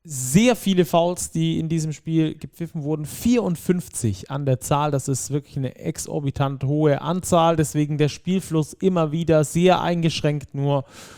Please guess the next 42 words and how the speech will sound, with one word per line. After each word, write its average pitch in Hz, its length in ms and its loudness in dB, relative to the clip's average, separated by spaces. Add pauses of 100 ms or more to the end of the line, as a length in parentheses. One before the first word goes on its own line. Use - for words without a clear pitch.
(260)
Und, 143 400 -2
äh, 135 180 2
entsprechend, 139 640 -2
äh, 135 380 4 (500)
ja, 131 360 4
war 127 100 6
es 143 100 2
jetzt - 180 0
nicht 170 140 6
immer 180 160 2
das 170 160 6
attraktivste 196 680 2
Spiel. 240 300 4
Übrigens 208 400 0
vor - 240 2
ausverkauftem 170 720 0
Haus 185 240 0
in 139 80 -2
Ludwigsburg. 143 560 -2
Wir 151 80 2
hatten 147 160 -4
es 143 100 -8
neulich 160 300 0
erstmal 151 300 -2
wieder 147 180 2
drüber, 143 300 0 (540)
ähm, 139 440 2 (120)
über 143 260 2
die 135 160 2
Zuschauersituation, 139 1040 -2
äh, 139 180 0
in, 160 400 0
in 160 420 0
der 139 120 6
Liga 151 260 6
insgesamt. 143 540 2
In 160 120 2
Ludwigsburg 156 680 -2
war 143 160 4
das 143 260 4
besonders 180 480 4
sch-, - 200 -10